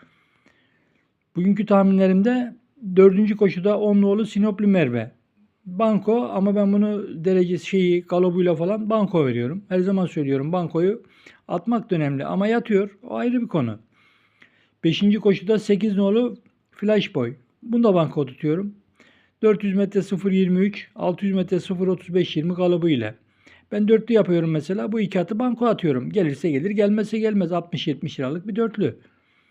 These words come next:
Altıncı koşu iki nolu Beyond the Sea.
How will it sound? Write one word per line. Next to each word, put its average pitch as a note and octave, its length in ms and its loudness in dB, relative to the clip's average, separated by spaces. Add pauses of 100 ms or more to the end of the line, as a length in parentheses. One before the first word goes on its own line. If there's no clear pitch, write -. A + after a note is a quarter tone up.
(1080)
Altıncı G3+ 420 0
koşu A3+ 580 0 (100)
iki A3 280 0
nolu A3 540 2
Beyond G3+ 380 2 (100)
the G3 480 -2
Sea. D3 340 0